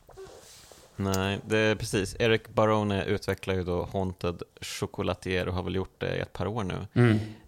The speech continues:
Speaker 1: Eh, och vi har väl inte fått se, eh, en ruta än.
Speaker 2: Jo då, jo,
Speaker 1: Eh.
Speaker 2: absolut, absolut. Han har, han
Speaker 1: Ja,
Speaker 2: har,
Speaker 1: det har vi, okej.
Speaker 2: ja, det går faktiskt att hitta en hel del, eh,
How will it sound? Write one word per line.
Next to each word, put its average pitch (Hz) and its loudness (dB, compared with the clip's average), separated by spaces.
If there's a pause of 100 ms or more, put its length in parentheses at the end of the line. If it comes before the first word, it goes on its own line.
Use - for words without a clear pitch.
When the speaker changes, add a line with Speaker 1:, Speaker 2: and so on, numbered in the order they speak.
Speaker 1:
Eh, 87 0
och 98 -2
vi 98 2
har 92 2
väl 92 -2
inte 90 -4
fått - -8
se, 87 -4 (380)
eh, - -8
en 87 -2
ruta 104 -2 (280)
än. - -8 (160)
Speaker 2:
Jo 123 8
då, 127 4 (140)
jo, 135 6
Speaker 1:
Eh. - -2
Speaker 2:
absolut, - 2
absolut. 120 2
Han 120 4
har, 139 4
han 135 4
Speaker 1:
Ja, 135 10
Speaker 2:
har, 208 8
Speaker 1:
det 196 6
har 110 4
vi, 80 0
okej. 117 4
Speaker 2:
ja, 135 4 (380)
det 120 2
går 147 8
faktiskt - 4
att 123 6
hitta 131 4
en 110 6
hel 110 4
del, 131 6
eh, 107 6